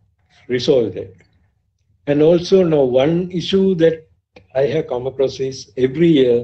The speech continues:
in most part of India, there is, uh, there were, uh, beautiful cards being sent by each other, and now by WhatsApp and all other media,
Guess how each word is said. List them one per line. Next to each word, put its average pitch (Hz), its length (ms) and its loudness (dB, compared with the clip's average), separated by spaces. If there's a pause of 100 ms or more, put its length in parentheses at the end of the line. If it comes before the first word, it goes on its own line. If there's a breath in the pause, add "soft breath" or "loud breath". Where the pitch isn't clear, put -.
(460)
in 120 140 -4
most 139 320 0
part 147 220 2
of 117 140 0
India, 113 420 -4 (1200)
there 131 320 2
is, 165 560 -4 (200)
uh, 139 160 -6
there 131 320 4
were, 139 420 4 (360)
uh, 101 260 -16
beautiful 135 720 -4
cards 120 580 -4
being 117 520 -4 (280)
sent 127 500 -6
by 120 160 2
each 120 440 -6
other, 120 400 -2 (360)
and 117 180 -2
now 131 280 2
by 123 200 4 (160)
WhatsApp 117 500 -2
and 113 180 -6
all 110 280 -4
other 107 220 -4
media, 104 540 -8